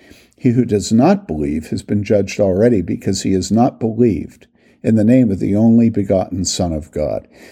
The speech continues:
This is the judgment, that the light has come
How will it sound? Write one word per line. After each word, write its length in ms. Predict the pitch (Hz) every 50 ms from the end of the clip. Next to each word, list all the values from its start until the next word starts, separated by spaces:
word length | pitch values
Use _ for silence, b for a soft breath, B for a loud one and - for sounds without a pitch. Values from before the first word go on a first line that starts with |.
| B B -
This 580 | 80 90 98 131 131 92 - - - - - -
is 240 | - 95 90 85 92
the 100 | - 87
judgment, 720 | 80 80 98 104 104 95 - - 71 - - - - -
that 180 | - 101 95 -
the 100 | - 92
light 400 | 85 85 107 127 131 110 - - b b b b b b b b
has 200 | - 92 95 -
come 260 | - - 92 85 -